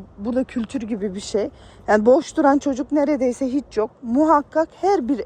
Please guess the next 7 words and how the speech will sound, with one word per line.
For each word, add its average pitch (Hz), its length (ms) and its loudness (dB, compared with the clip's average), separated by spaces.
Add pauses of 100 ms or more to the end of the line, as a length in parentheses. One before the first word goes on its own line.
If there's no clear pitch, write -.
evde 269 420 2 (500)
bir 349 120 4
çocuk 254 340 -2 (360)
bir 311 120 4
hobiye 262 380 2
sahiptir. 254 760 0 (600)
Ee, - 40 2